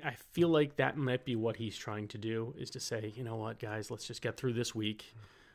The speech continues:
Then let's get into the Champions Cup." There's, there's no pressure.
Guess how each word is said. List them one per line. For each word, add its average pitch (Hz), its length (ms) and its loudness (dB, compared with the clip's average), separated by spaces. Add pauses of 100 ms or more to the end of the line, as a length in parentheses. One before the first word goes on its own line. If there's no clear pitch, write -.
(120)
Then 131 160 4
let's 131 100 2
get 135 140 4
into 127 100 0
the 123 60 0
Champions 110 500 0
Cup." 107 320 -2 (380)
There's, 127 280 4 (460)
there's 131 220 2
no 139 100 10
pressure. 127 460 2